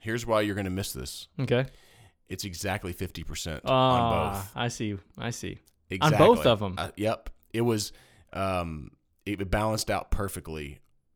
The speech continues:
Speaker 1: from what the Twitters had versus what the Guild had.
Speaker 2: I wanna know a follow-up question. Out of those who do eat cereal, do they eat the sugary cereals or the healthy
Speaker 1: Well, I've,
Speaker 2: cereals?
Speaker 1: look at that. I asked people to ask.
Speaker 2: Oh, you did? I didn't
Speaker 1: Asked.
Speaker 2: see any of
Speaker 1: I
Speaker 2: this.
Speaker 1: did.
Speaker 2: Okay.
Speaker 1: So, let's just say here,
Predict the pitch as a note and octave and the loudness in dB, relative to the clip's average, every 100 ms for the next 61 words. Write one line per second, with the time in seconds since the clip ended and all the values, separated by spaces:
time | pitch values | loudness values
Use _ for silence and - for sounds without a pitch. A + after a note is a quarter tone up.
0 | - - F2 F2 - _ _ _ D#2+ E2 | -16 -10 -6 -6 -8 _ _ _ -8 -6
1 | D2+ C#2+ - F#2+ E2 - D#2+ D2+ C#2+ C2+ | -6 -8 -4 -2 -2 -4 -6 -6 -10 -12
2 | - - D#2 D2 D#2 D2 - G1+ C2 - | -20 -12 -10 -8 -10 -10 -12 -10 -10 -10
3 | C2 A#1 B1+ - _ _ _ _ _ _ | -12 -12 -14 -18 _ _ _ _ _ _
4 | _ _ - F3 D3+ C2+ - D#3+ G3+ F#3 | _ _ -8 -6 -6 -10 -2 4 8 10
5 | C#3 - B2+ G3+ - B2 G#2+ A2+ C3 D3+ | 8 8 4 2 2 0 -2 -2 0 4
6 | D#3+ C#3 A#2+ B2 G#3+ E3 F2+ A2 F#2+ F#2 | 4 4 2 2 0 -2 -2 -4 -2 -4
7 | F#2 - _ _ _ _ _ _ B2+ B2+ | -6 -10 _ _ _ _ _ _ -2 -2
8 | D3 C#3+ - E3+ E3+ D#3+ - D3+ C#3+ C3+ | 0 0 0 0 0 -2 0 -2 -2 -2
9 | C3 - B2+ G#2+ G#2 A#2+ A2+ G2+ A2+ G#2 | -4 -6 -4 -2 2 6 6 4 -4 -2
10 | A2+ G#2+ F#2 G#2 D2 E2 - E2 D2 D2 | 0 0 -2 -2 -2 -2 -4 -8 -6 -6
11 | G2 - - F3+ G3 D#3+ F#3+ C#3 F3 C4+ | -8 -10 6 8 8 6 4 8 6 6
12 | - F3+ C#3 D#3 A2+ G#2+ G2+ B2+ D#2 C3 | 4 2 4 2 4 2 2 0 0 -2
13 | C#3 A2+ G#2+ - E3+ D#3+ A#2+ - B2 C3 | 0 -2 -4 6 10 10 8 4 -2 0
14 | B2+ C3 A2+ A2+ C3 - | 0 2 2 2 0 -2